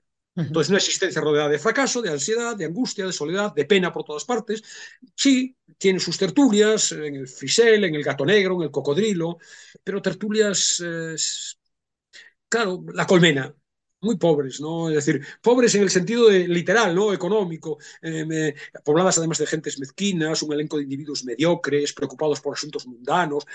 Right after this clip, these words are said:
Speaker 2: por el dinero, sablistas también, por la repercusión que tiene un artículo, por si le pagan una colaboración, eh, y luego además su propia vida personal. Cansinos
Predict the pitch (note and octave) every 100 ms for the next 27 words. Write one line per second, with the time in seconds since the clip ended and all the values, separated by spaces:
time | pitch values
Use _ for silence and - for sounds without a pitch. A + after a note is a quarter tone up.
0 | - - C3+ B2+ B2+ F3+ F3 D#3 C#3+ -
1 | - C#3 F3+ E3+ - C#3+ C3+ C#3 F#3 F3+
2 | D#3+ - - D#3+ D3 C#3+ C#3 C#3 E3+ D3+
3 | D#3 D3+ C3+ - G#3+ D#3 E3 D#3+ - -
4 | D3+ E3+ D3+ C#3 E3+ E3+ D#3+ C#3 D#3 C#3
5 | C3+ - G3+ F#3+ F3 E3+ E3 - - _
6 | - E3+ E3+ D#3+ D#3+ E3 - A#3 D#4 E4
7 | B3 B3 F#3 G3+ G#3 F#3+ E3 E3+ - -
8 | - - _ _ - C#3+ - G#3 G3 G3+
9 | - -